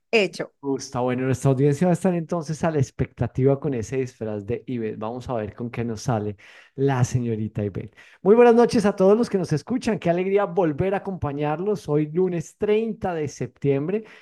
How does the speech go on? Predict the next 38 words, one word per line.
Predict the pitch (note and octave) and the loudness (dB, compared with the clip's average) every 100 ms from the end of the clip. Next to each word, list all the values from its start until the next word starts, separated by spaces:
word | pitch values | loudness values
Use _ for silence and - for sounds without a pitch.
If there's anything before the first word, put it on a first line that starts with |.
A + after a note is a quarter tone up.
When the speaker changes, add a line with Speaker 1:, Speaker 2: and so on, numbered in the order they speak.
| _ | _
Speaker 2:
siendo | - D#3 D3 | -2 2 4
las | E3 D3 - | 2 2 -2
siete | - G#3 G3+ F#3+ | -2 2 2 2
de | D3 | 0
la | C3 B2+ | 0 -2
noche | B2+ - | -2 -4
acá | C#3+ C#3+ D3 | -4 -4 -4
en | - G3 F#3+ | -2 0 0
la | E3+ | 0
República | D3 D3 D3+ C#3+ C3+ C3+ C#3+ B2+ | -2 -6 -4 -2 -2 -4 -6 -6
Dominicana. | B2+ A#2 A2+ G#2+ A2+ F#2+ F#2+ - - | -6 -6 -6 -6 -6 -8 -12 -20 -14
Quizás | - D3+ F3 F#3+ G3 | -4 2 4 4 2
usted | F#3 - | -4 -2
nos | C#3+ D3 | -2 -2
esté | E3+ - | -4 -4
escuchando | B2+ D3+ - E3 D#3 D#3 | -6 -4 0 0 2 2
en | D#3 | 0
otra | C#3+ C#3+ | -2 -2
parte | D3 C#3 F3+ | -2 -4 -4
del | G#3+ | -4
mundo, | C#4 C4 A#3+ | -4 0 0
tenga | G#3+ D3 D3 | 0 -2 -4
otro | D#3 F3+ | -4 -2
horario, | A3 A#3 G#3+ G#3 _ _ - | 0 2 2 0 _ _ -10
o | C3 | -10
tal | - A#2 B2 | -8 -8 0
vez | D3+ D#3+ | 2 2
lo | D3 | 0
esté | D#3 F3 | -6 -4
haciendo | D3 E3 E3 D#3+ | -4 -4 -4 -4
por | E3 | -4
Spotify | A2+ - - C#3+ C4 - D3 A#2 _ _ _ - | -6 -4 -2 -2 -4 -6 -8 -8 _ _ _ -6
más | A#2+ C#3 - | -2 -2 -2
tardecito, | E3+ D#3+ C3 G#3 A3 - G3+ F#3 - - | -4 -2 -4 -4 -6 -2 0 2 -2 -2
o | B2+ A#2 A2+ - | 0 2 0 -4
tal | A#2 A#2+ | -6 -4
vez | C3+ D3 D3 - | -2 -2 -4 -6
hoy | C#3 D#3 A3+ | 0 0 0